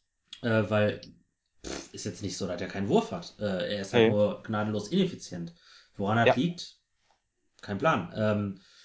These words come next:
Speaker 1: wir hauen so viel auf Brand-, äh, Brandon
Speaker 2: <laughs>
Speaker 1: Jen-, oder ich hau so viel auf Brandon Jennings zum Beispiel drauf. Äh,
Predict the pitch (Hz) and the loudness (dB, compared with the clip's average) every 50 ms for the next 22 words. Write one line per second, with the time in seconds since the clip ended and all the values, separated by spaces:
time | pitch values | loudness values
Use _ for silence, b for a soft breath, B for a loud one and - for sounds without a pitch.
0 | b b b b b b b b b b b _ - 117 110 120 139 135 120 135 | b b b b b b b b b b b _ -2 0 2 4 4 4 4 2
1 | 143 143 - 156 131 127 - - 131 123 123 123 123 123 - 120 117 113 - - | 0 2 4 4 4 4 4 4 4 4 4 2 0 -2 -2 0 0 2 2 4
2 | 123 117 113 101 110 127 127 127 117 110 - - 151 170 - - 117 113 104 104 | 4 2 2 2 2 2 2 2 2 0 2 0 0 -2 -2 -2 -2 -2 0 0
3 | 131 135 - - 107 104 101 - 123 110 107 104 95 104 107 123 127 123 - 127 | -2 -2 -2 -2 -2 -2 -2 -2 -2 -2 -2 -2 0 0 0 -2 -2 -4 -6 -4
4 | 120 120 123 - - 127 113 110 123 131 139 - - - 117 113 110 110 104 | -4 -4 -4 -4 -6 -8 -4 -2 -2 -2 -2 -4 -6 -6 -4 -2 0 -2 -2